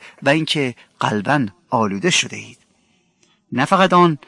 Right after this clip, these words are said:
بلکه با اینکه اسم خدا را بر زبان می‌آورید و هر روز رسومات دینی رو انجام می‌دهید، معاذا در زندگی اصلاً بر خداوند توکل نمی‌کنید. اسم خدا را به زبان می‌آورید،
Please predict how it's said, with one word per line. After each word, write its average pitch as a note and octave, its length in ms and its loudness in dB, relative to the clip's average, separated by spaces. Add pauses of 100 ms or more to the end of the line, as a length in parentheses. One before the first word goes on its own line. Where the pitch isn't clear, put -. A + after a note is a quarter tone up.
(220)
بلکه E3+ 260 0
با D#3 220 4
اینکه F#3+ 300 -2
اسم F3 200 -2
خدا G3+ 360 0
را G#3 120 2
بر F#3 180 2
زبان A3 360 2
می‌آورید D3+ 520 2 (260)
و D3 60 -2
هر D3+ 120 0
روز E3+ 280 -2
رسومات F3+ 500 2
دینی F3 400 0
رو F#3 160 4 (240)
انجام G3+ 460 4
می‌دهید، B2+ 420 0 (220)
معاذا C3+ 560 2 (260)
در C3+ 120 0
زندگی B2 560 -2
اصلاً D#3 520 -2 (300)
بر B2+ 180 -2
خداوند B2+ 720 -2
توکل A2+ 420 -6
نمی‌کنید. B2+ 540 -6 (1200)
اسم D3 260 -4
خدا C3 300 0
را D3+ 100 2
به C#3+ 60 -2
زبان C3+ 320 4
می‌آورید، E3+ 420 -4